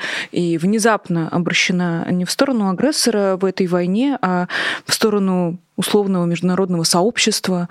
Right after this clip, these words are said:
э, или там Украины, которая сопротивляется, э, предлагает прекратить, э, военные действия Григорий Явлинский. И очень много опять разговоров вокруг, э, этой статьи. Э, я бы вас попросила, конечно, для начала,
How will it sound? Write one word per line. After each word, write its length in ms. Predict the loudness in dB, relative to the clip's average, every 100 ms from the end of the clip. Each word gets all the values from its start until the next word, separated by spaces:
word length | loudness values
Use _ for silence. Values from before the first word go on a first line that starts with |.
| -4 -6 -2
э, 300 | -2 0 0
или 160 | -2 -2
там 180 | -2 0
Украины, 320 | 0 0 0
которая 260 | 0 0
сопротивляется, 1000 | -2 -2 -2 0 0 0 0 0 -2 -2 -2
э, 260 | 0 0 0
предлагает 560 | 0 2 2 2 0 0
прекратить, 800 | -2 2 0 2 0 0 -2 -6 -10 -12 -12 -8
э, 340 | -2 0 2 2
военные 440 | 2 2 2 0
действия 540 | 2 0 0 0 0 2
Григорий 420 | 0 2 0 2
Явлинский. 720 | 2 2 2 0 0 0 0 -2 -6 -6 0
И 100 | 2
очень 320 | 2 2 2
много 400 | 2 2 2 0
опять 260 | 0 -2 0
разговоров 540 | 0 2 2 2 2 0
вокруг, 400 | 0 -2 0 0
э, 160 | 0
этой 240 | 0 -2 -2
статьи. 640 | 0 -2 0 0 2 0 0
Э, 120 | 0
я 200 | 2 0
бы 100 | 0
вас 180 | 0 -2
попросила, 460 | -2 0 2 0
конечно, 460 | 0 0 0 0 -2
для 140 | 0
начала, 540 | 0 0 0 2 0